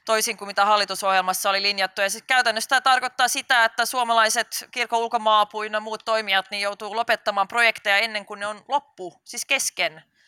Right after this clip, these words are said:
Et miten tämä on niin kuin järkevää rahojen käyttöä, niin en ainakaan itse ymmärrä, että päinvastoin.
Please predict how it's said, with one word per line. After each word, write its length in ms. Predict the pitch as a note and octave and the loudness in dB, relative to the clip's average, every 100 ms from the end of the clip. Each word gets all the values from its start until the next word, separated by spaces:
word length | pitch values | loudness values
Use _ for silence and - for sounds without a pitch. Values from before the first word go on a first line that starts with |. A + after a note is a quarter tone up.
| _ _ _ - | _ _ _ -18
Et 120 | G3+ | -14
miten 260 | A#3+ C4 | -4 -2
tämä 300 | C4 C#4 C#4 | 0 2 4
on 120 | C4 A#3+ | 4 2
niin 140 | A3 | -4
kuin 280 | A#3 G#3 G#3 - | -4 -8 -10 -6
järkevää 760 | A#3 B3+ C4 A3+ G3+ G3 G3 - | 0 2 2 2 4 6 4 2
rahojen 400 | A#3+ A#3+ G#3 G#3 | 2 4 2 2
käyttöä, 480 | F#3 F3+ - F#3 | 0 0 0 -2
niin 260 | F3+ F3+ D3+ | -2 -6 -8
en 260 | - D#3 G3+ | -16 -8 -4
ainakaan 360 | G#3 G3 G3+ | -2 2 2
itse 200 | G#3+ - | 0 -4
ymmärrä, 380 | F#3 F#3 F3 E3+ | -6 -2 -2 -2
että 160 | E3+ _ F#3+ F3+ _ _ _ _ _ - | -4 _ _ -20 _ _ _ _ _ -8
päinvastoin. 640 | F#3+ F#3 F#3 - E3+ F3 | -2 -2 -2 -6 -10 -10